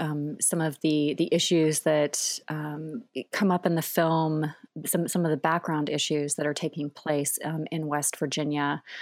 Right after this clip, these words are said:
um, uh, particularly with economic depression. Um, part of the film also follows Bo to the teachers' strike, where he goes to engage directly with teachers. And that was occurring during his campaign in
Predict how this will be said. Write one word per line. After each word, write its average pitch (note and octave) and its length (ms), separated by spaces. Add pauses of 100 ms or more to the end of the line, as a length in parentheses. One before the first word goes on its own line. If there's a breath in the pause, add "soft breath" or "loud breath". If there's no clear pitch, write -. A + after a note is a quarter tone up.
(320 loud breath)
um, D#3 500 (540)
uh, D#3 260
particularly D#3+ 640
with D3 400
economic D#3+ 460
depression. D3+ 720 (100)
Um, D3 480 (120)
part E3+ 220
of D#3+ 120
the D#3+ 80
film D#3 460
also D3 720 (300 loud breath)
follows D3 520
Bo D3 500
to D3 380
the C#3+ 100
teachers' D#3+ 460
strike, F#3+ 420
where D#3+ 100
he D#3+ 140
goes C#3+ 300
to - 160
engage C#3+ 400
directly D3 420
with C#3+ 240
teachers. D#3 580
And C#3+ 180
that C#3+ 120
was D3+ 160
occurring D3 440
during C#3+ 240
his D3 380
campaign D3 600
in C#3+ 320